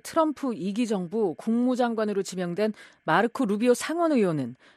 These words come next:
비극적 희생에 대한 슬픔을 공유한다고 밝혔습니다. 조은정 기자가 보도합니다.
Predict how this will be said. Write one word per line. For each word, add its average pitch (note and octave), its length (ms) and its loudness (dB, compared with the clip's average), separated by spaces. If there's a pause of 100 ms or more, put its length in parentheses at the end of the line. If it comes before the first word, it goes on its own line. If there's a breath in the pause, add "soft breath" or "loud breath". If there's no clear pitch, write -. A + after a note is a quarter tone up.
(120)
비극적 A3 500 -2
희생에 B3+ 420 -2
대한 G3 260 0
슬픔을 B3+ 840 0
공유한다고 G3+ 600 -2
밝혔습니다. C3+ 720 -10 (440 soft breath)
조은정 A#3 420 2
기자가 E3+ 260 -4
보도합니다. C#3 720 -8